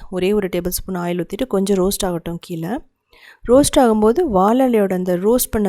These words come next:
ஸ்மெல்லும் வரும். இதுக்கப்புறம் தண்ணி ஊத்தணும். ஒரு அரை கப் தண்ணி ஊத்திட்டு, நல்லா மீடியம், அ, ஃப்ளேமில் வச்சுட்டு, medium to ஹையில் வச்சுட்டு, மூடி ஒரு மூணு நிமிஷம் அந்த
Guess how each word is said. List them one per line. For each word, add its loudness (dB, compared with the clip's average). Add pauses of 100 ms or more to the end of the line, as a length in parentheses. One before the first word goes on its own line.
(160)
ஸ்மெல்லும் 0
வரும். -4 (140)
இதுக்கப்புறம் 2
தண்ணி 2
ஊத்தணும். -4
ஒரு -4
அரை 0
கப் -6
தண்ணி -4
ஊத்திட்டு, -6 (760)
நல்லா 0
மீடியம், 0
அ, -8
ஃப்ளேமில் -2
வச்சுட்டு, -4 (100)
medium 0
to -2
ஹையில் 0
வச்சுட்டு, -6
மூடி 0
ஒரு 0
மூணு 2
நிமிஷம் -2 (500)
அந்த 0